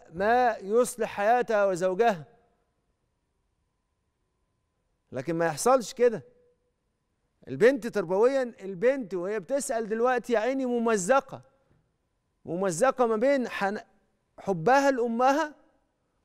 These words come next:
وعدم رضاها على أخلاق أمها. أخلاق أمها اللي عملت إيه؟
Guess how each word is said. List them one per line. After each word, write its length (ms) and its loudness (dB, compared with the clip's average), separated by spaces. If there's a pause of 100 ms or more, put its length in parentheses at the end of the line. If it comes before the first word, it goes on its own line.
وعدم 480 0
رضاها 360 2
على 260 0
أخلاق 720 -2
أمها. 440 -4 (1500)
أخلاق 340 -2
أمها 240 0
اللي 140 0
عملت 340 0
إيه؟ 300 4